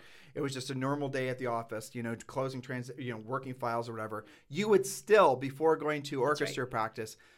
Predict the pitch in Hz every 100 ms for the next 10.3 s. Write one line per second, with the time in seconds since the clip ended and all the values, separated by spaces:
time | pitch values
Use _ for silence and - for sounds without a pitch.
0 | - 127 143 165 147 151 147 117 - -
1 | - 240 233 247 233 208 196 254 254 185
2 | 156 - - _ 226 208 185 175 180 262
3 | 277 - 214 175 175 165 165 170 160 185
4 | 294 - 180 156 151 156 180 156 165 160
5 | 165 185 165 240 220 208 214 180 - 294
6 | 202 - - - 339 427 453 370 440 -
7 | 359 370 339 240 277 330 330 277 294 285
8 | 262 269 262 180 - - - - 180 175
9 | 202 202 262 240 233 254 294 294 208 190
10 | - 196 190